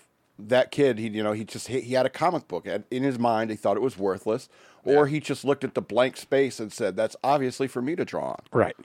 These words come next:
Speaker 3: But
Speaker 2: Well,
Speaker 3: you know what, though? Every time I
Speaker 2: he did
Speaker 3: find
Speaker 2: a
Speaker 3: these
Speaker 2: good
Speaker 3: books,
Speaker 2: job,
Speaker 3: every time
Speaker 2: man.
Speaker 3: I find these books, I'm like, "If I could find that kid today, I'd smack
Speaker 2: Smack
Speaker 3: him
Speaker 2: the
Speaker 3: across
Speaker 2: hell
Speaker 3: his
Speaker 2: out.
Speaker 3: head."
Speaker 2: Exactly.
Speaker 3: Right?
Speaker 1: Well, that's what I mean. He's probably, like, sixty
Speaker 3: But,
Speaker 1: years
Speaker 3: uh,
Speaker 1: old by now.
Speaker 3: So, it, you know, when you said, uh,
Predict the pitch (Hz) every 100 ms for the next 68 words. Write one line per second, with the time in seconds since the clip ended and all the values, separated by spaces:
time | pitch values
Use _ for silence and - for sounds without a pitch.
0 | - - - 175 196 190 196 - 185 180
1 | - - - - 208 202 196 160 143 151
2 | 156 139 131 117 127 131 185 139 175 185
3 | 190 156 - 160 165 131 - 120 123 123
4 | 107 - - 104 - - 123 120 123 -
5 | 131 120 107 123 98 80 - - 127 123
6 | 139 135 139 127 123 123 127 127 185 160
7 | 147 135 151 156 - 147 117 - - -
8 | - 120 202 127 127 180 - _ - 139
9 | - - 139 - 139 143 147 110 - 147
10 | 170 127 120 - 131 147 143 135 127 127
11 | 95 92 87 _ _ - - - 156 139
12 | 143 - 147 147 139 139 139 - 175 143
13 | 139 127 123